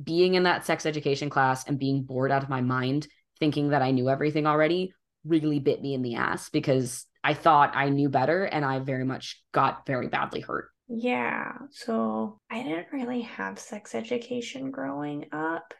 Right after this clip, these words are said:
Speaker 2: because we flipped schools so many times from moving that I missed it at our high school.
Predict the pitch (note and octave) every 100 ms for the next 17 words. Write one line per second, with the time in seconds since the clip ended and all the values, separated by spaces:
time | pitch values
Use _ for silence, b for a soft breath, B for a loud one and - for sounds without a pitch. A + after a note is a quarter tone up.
0 | _ A#3+ A3+ A3 G3+ G3 - G#3 G#3 -
1 | - - F#3 F#3+ F#3+ G#3+ G#3 G#3+ A3 -
2 | A#3 A#3 A#3 A#3 A#3+ - - G#3 F#3 F3+
3 | F3+ G#3 B3 C4+ C4+ _ - A#3 G3+ G3+
4 | G3+ - C4 D4 - - G3+ F#3+ F3+ -
5 | - - - G#3 F#3+ B3